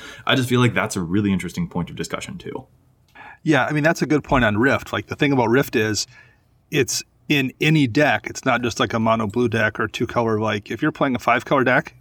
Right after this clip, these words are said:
Speaker 2: Rift is just as easy to cast for the most part as it is in a, in a mono blue deck.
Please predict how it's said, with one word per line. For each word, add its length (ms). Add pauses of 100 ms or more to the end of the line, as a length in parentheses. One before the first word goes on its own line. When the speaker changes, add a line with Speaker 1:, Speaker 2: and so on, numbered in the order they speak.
Speaker 2:
Rift 320
is 160
just 320
as 120
easy 240
to 100
cast 380
for 100
the 80
most 220
part 160
as 100
it 60
is 100
in 80
a, 60
in 340
a 60
mono 220
blue 200
deck. 340